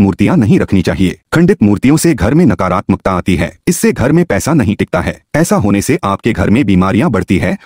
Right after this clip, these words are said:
और धन की हानि होती है। पूजा की जगह पर एक ही भगवान की एक से ज्यादा मूर्ति या तस्वीर नहीं रखें। बंद घड़ी।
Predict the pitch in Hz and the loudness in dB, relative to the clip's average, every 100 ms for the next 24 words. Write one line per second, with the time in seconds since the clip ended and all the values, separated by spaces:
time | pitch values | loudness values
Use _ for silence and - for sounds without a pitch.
0 | - 165 123 185 185 123 92 92 185 196 | -4 -2 0 0 2 0 0 0 0 -2
1 | - - - 180 208 208 123 - 101 - | -2 -6 -2 2 2 2 0 0 0 0
2 | 143 - 160 185 185 117 87 113 147 151 | -2 0 0 2 0 0 -2 0 0 0
3 | 117 160 - 165 95 90 - 98 92 110 | 0 0 0 0 0 0 0 2 2 2
4 | 104 180 98 95 151 110 87 87 - 90 | 2 0 -2 0 2 2 2 0 -2 -6
5 | - _ 110 185 143 98 90 | -6 _ 0 2 2 0 -2